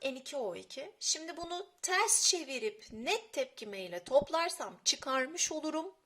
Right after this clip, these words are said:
Yani diğer arada kalan basamağı bulmuş olurum. Ters çeviriyorum. N iki O iki, iki N O. İkisini topluyorum. Yani aslında tekrar ediyorum, net tepkimeden hızlı basamağı çıkardım şu an.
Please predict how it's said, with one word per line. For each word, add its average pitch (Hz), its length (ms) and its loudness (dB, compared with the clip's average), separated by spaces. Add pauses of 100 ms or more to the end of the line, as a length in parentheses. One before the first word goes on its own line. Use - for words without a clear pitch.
(120)
Yani 254 440 -4
diğer 220 240 -4
arada 185 320 -6
kalan 185 320 -6
basamağı 170 440 -12
bulmuş - 340 -10
olurum. - 220 -20 (300)
Ters 294 300 0
çeviriyorum. 311 580 -4 (1200)
N 220 60 -4
iki 196 340 -8
O 262 240 -2
iki, 262 480 -12 (400)
iki 240 600 -8
N 254 80 -6
O. 254 240 -4 (800)
İkisini 233 640 -10
topluyorum. 262 960 -4
Yani 226 300 -2
aslında 185 640 -2
tekrar 233 380 -4
ediyorum, 180 540 -6
net 277 240 2
tepkimeden 190 600 -2
hızlı 233 340 -4
basamağı 180 560 0
çıkardım 226 560 2
şu 311 200 6
an. 320 300 0